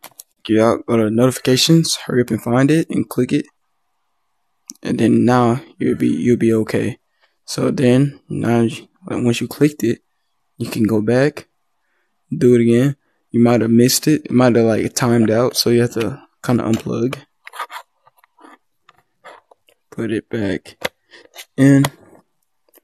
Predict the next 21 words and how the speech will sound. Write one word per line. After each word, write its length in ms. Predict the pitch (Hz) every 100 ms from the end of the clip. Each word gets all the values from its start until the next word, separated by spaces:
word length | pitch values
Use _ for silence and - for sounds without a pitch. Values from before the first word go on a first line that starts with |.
| _ 104 _ _ _ _ _ _ -
It's 100 | -
gonna 140 | 104
pop 280 | - 107 -
up. 140 | 123 - _ _ _ _ _ _ _ _ _ _ _ _ _ _ _ _ _ _ - -
It's 180 | 110 107
right 200 | 110 -
there. 260 | 113 127 143
You 160 | 147
can't 180 | 147 123
really 140 | 113
click 240 | 110 131 127
it 80 | 131
from 200 | 147 147
here. 240 | 156 170 _ _ _ _ _ _ -
You 100 | 131
can 260 | 147 120
try 680 | - - - 151 151 131 113
click 220 | - 127 117 -
it 100 | - _ _ _ -
right 300 | 123 107 101
there. 240 | - 127